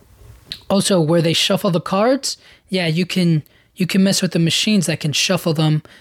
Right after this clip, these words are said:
into the right order so w-, you win every single time. It just, it works oh so well. It's so how it, how it all happens. And in the movie, there's a funny part in it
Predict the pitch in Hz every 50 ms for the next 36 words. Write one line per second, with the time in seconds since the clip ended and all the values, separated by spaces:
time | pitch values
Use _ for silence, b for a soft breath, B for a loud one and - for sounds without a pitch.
0 | B B B 175 160 - 165 147 160 143 151 165 170 160 165 170 170 151 151 143
1 | - - - 156 143 156 165 - - 175 175 165 151 156 175 175 160 147 147 139
2 | 151 139 - - 151 147 143 - - 160 147 139 131 123 _ B B B B B
3 | B B - 240 - - 269 226 - - - b b b b b b b - 214
4 | 190 220 247 214 196 - 233 233 214 190 - - 185 170 160 160 170 170 151 131
5 | 127 - _ - - 180 - - - - 202 202 196 185 180 170 160 - B B
6 | B B B B B B B B - _ _ _ _ - - - _ _ _ _
7 | _ - - - - - 196 190 190 180 175 170 165 160 - _ _ _ _ -
8 | - - 190 180 165 165 151 131 127 165 156 156 - - 147 127 123 - - -
9 | - _ _ _ - - 185 175 175 170 170 170 165 156 - - - - - -
10 | 185 170 156 151 160 196 247 233 185 175 160 156 160 - B B B B B -
11 | 160 151 160 - - - 196 190 165 - - - - 196 190 185 165 165 151 143
12 | 143 139